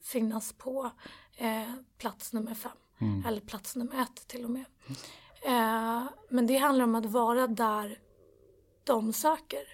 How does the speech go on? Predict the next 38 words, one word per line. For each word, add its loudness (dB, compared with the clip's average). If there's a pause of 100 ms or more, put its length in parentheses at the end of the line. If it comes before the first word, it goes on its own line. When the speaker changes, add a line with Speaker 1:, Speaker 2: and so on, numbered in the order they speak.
(120)
Speaker 2:
Mm. 0
Speaker 1:
eh, 0
efter -6
information. -2 (180)
Speaker 2:
Mm. 0 (580)
Om 10
man 12
nu 12
säger 8
så 6
att 2
en 4
säljare 6
sitter 2
och 6
lyssnar 4
på 4
podden 6
och -2
tänker 0
så 0
här: 2
"Ja, 2
men 8
jag 6
arbetar 4
ju 2
inte -2
själv 4
med 4
marknadsföringen 2
på -10
företaget. 4
Däremot 4
så -4
kanske 0
jag 2
kan 2